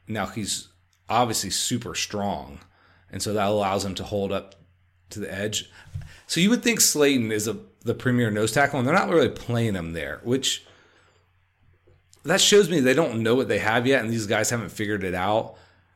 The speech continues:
And I don't know if we do at all this year, but there's, like you said, they're still mixing and matching, and I don't know what to expect from that group week to week.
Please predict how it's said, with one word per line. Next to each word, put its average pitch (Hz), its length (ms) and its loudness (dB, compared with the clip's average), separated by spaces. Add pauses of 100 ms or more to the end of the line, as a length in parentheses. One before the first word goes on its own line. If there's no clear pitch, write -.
(320)
And 110 160 -4
I 110 100 2
don't 190 100 4
know 156 60 4
if 113 80 0
we 113 80 -2
do 101 220 0
at - 80 -6
all 104 320 2
this 92 240 -2
year, 80 360 -4 (240)
but 104 220 -4
there's, - 420 2
like 123 160 0
you 123 60 -2
said, 101 240 0
they're 135 160 2
still 123 800 2 (340)
mixing 113 500 -4
and 98 120 -4
matching, 98 580 -4
and 87 320 -10 (1300)
I 143 120 4
don't 190 160 0
know 143 80 4
what 123 80 2
to 123 60 0
expect 110 340 -4
from 107 100 -6
that 95 220 -4
group 98 200 -8
week 104 180 -6
to 92 100 -8
week. 98 260 -8